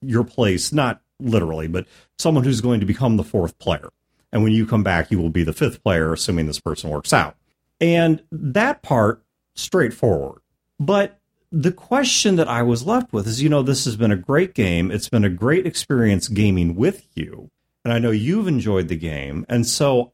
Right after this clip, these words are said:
I don't want to continue the game without you, both for your sake and for mine,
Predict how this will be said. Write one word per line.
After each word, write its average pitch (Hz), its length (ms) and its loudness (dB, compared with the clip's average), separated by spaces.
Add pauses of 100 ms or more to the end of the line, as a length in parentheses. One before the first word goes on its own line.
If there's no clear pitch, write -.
(160)
I 196 240 0
don't 156 320 -2
want 127 360 -2
to 127 160 -4
continue 196 680 0
the 98 160 -2
game 73 520 -4 (600)
without 147 680 0 (380)
you, 110 540 0 (520)
both 127 340 -2
for 127 180 0
your 123 320 0
sake 120 520 0 (240)
and 117 280 2
for 104 140 -2
mine, 143 400 -2